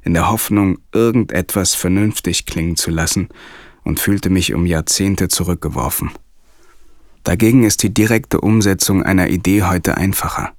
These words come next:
Bei meinen ersten Produktionen sah das Studio noch aus wie ein riesiges Spinnennetz. Viele der Sounds, die heute gang und gäbe sind, existierten damals schlichtweg nicht.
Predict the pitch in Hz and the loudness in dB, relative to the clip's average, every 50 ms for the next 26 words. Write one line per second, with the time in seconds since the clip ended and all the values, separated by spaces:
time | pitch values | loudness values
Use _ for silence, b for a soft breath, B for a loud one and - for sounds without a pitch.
0 | - _ _ - b b b b b b b b b b b b b - 82 92 | -20 _ _ -20 b b b b b b b b b b b b b -2 0 2
1 | 95 101 101 104 104 - - 78 113 131 - - 139 120 - - 113 101 98 98 | 2 2 2 2 2 2 0 0 0 0 0 2 2 2 2 2 0 0 0 0
2 | - - - 104 104 113 117 113 107 98 95 92 92 92 - - - 110 110 104 | -2 0 2 2 4 4 4 4 4 4 2 2 2 2 0 0 0 0 2 2
3 | 107 101 98 92 90 - - 82 90 98 - - - 76 60 90 90 87 85 95 | 4 4 4 2 2 0 0 0 2 2 0 0 0 0 0 2 0 0 0 0
4 | 110 117 110 98 98 90 92 - - - - 90 90 82 76 67 60 60 - - | 0 0 0 0 0 0 0 0 -2 -2 0 0 2 2 2 0 -2 -4 -4 -6
5 | - b b b b b b b b b b - - - 110 107 104 95 85 82 | -6 b b b b b b b b b b -6 -2 0 0 2 2 2 0 0
6 | 85 - - - 104 101 101 101 98 - - - - 87 80 78 90 92 87 - | 0 0 0 0 2 2 2 2 0 0 -2 -4 -2 -2 -2 0 0 0 0 0
7 | 92 85 95 92 90 90 85 82 80 - 95 92 98 95 95 85 85 90 90 87 | 0 0 2 2 2 2 2 0 0 0 0 2 2 2 0 0 2 0 0 0
8 | - - _ _ - 95 92 - - 92 87 - - - 120 117 113 - - 92 | -2 -6 _ _ -2 -2 0 0 0 0 -2 -2 -2 0 0 0 2 2 0 0
9 | 87 85 82 82 82 82 - - - 85 - - - 82 80 - - 73 71 - | 2 2 2 0 0 0 -2 -2 -2 -4 -4 -4 -4 -6 -6 -4 -4 -6 -6 -6
10 | - - | -10 -14